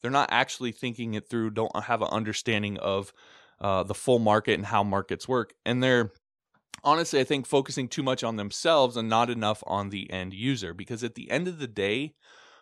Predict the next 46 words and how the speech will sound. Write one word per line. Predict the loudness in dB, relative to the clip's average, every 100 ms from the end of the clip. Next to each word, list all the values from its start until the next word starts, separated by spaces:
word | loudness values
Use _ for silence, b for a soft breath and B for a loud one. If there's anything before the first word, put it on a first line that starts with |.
| b
most | 0 4 4 2 0
end | 0 2 2
users | 0 0 0 -2 -4 b b b -14
don't | -4 -2 0
really | 0 0
give | 0 0
a | 0
shit | 0 -2 -4
how | 0 0
the | 0
thing | -4 -4
is | -4 -4
built. | -2 -2 -2 -12 _ _ _
They | -2
don't | -2 -2
care | -4 2 2
if | 0
you | -4
wor-, | -2 -2 -4 -12 _
use | -12 -10
WordPress | -4 -4 -4 -8 -8
or | -10
not. | -12 -12 _ B B B
The | 0
only, | 2 4 0
the | -2 -10 -20 0 2
only | 2 -2
time | -2 0 0 0
they | -2
care, | 0 2 2 2
reason | -2 -4 -4
they | -4 -6
care, | -4 -2 -2 -2 b b b _
is | -6
because | -2 0 0
they've | 2 2
been | 2
told | 0 4 4 6
by | 4
somebody | 6 2 2 4
else | 4 4 0
that | -4 -4
they're | -6
supposed | -6 -8 -4 -4 -4
to | -12
care. | -8 -8 -8 -14